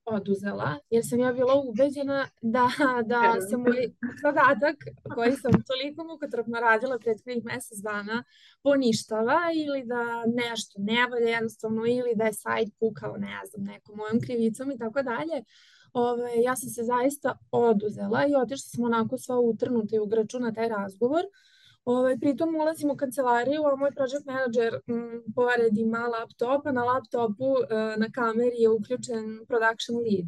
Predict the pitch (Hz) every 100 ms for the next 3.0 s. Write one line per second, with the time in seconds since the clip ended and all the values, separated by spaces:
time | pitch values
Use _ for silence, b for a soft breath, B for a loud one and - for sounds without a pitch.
0 | - 196 196 202 202 202 214 208 220 214
1 | 214 220 220 220 226 220 214 214 202 -
2 | 214 208 202 196 196 202 208 196 214 -